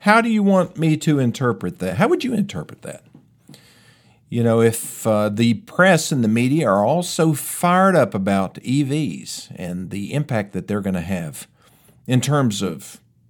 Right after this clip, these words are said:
shifting people away from internal combustion engines, is it gonna be a big impact? Well, apparently,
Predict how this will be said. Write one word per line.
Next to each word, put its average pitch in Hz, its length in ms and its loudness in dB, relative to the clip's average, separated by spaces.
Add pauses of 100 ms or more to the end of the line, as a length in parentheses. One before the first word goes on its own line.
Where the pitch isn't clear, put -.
shifting 147 720 -4
people 135 360 -2
away 117 320 2
from 87 600 -4 (220)
internal 123 340 0
combustion 120 480 -2
engines, 139 460 -6 (1300)
is 101 160 -6
it 123 100 -4
gonna 131 160 -2
be 131 140 -2
a 123 60 -4
big 123 260 -4
impact? 139 460 -4
Well, 233 240 2
apparently, 202 720 -2